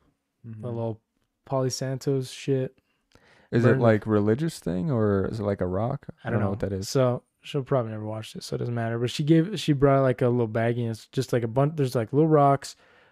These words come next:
Speaker 2: a bunch of, like, powder, a bunch of shit, like, herbs.
Speaker 3: Do you leave it in the bag?
Speaker 2: No, so there are these little coils, these little black things that we're supposed to light, and then you put it, excuse me, you put the stuff in it and you burn it like that and it burns.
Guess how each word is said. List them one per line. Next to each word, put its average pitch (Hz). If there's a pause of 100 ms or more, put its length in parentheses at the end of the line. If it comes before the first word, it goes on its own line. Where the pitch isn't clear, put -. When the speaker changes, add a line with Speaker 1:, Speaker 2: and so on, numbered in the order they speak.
(100)
Speaker 2:
a -
bunch 123
of, 131
like, 117
powder, 123
a 117
bunch 120
of 120
shit, 120 (120)
like, 113 (320)
herbs. 123 (220)
Speaker 3:
Do 110
you 107
leave 107
it 113
in 110
the 101
bag? 98 (440)
Speaker 2:
No, 151
so 147
there 160
are 175
these 175
little 165
coils, 131
these 127
little 131 (220)
black 123
things 135
that 135
we're 131
supposed 127
to 127
light, 120
and 143
then 120
you 117
put -
it, - (960)
excuse 143
me, 123
you 123
put 143
the 131
stuff 135
in 131
it 135
and 143
you 120
burn 123
it 127
like 117
that 123
and 123
it 127
burns. 131